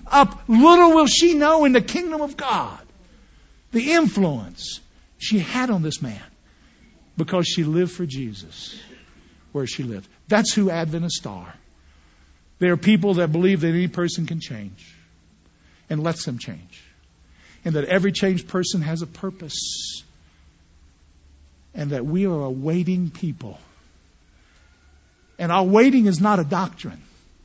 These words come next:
Our waiting is a person, Jesus. Did you see that? We are waiting for a person. Uh, we were having a week of prayer on our campus, and this will, we'll close with this.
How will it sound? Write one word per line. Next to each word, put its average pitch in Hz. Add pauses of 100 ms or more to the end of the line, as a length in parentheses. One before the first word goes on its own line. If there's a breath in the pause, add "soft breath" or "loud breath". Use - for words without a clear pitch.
(1300 soft breath)
Our 147
waiting 160
is 139
a -
person, - (480)
Jesus. 107
Did 151
you 160
see 190
that? 190 (680 soft breath)
We 165
are 135
waiting 151
for 135
a 127
person. 95 (1800 soft breath)
Uh, 156 (2250 soft breath)
we 208
were 185
having 175
a 151
week 165
of -
prayer 156
on 135
our 123
campus, 139
and 143
this 151
will, 123
we'll 135
close 127
with 120
this. 120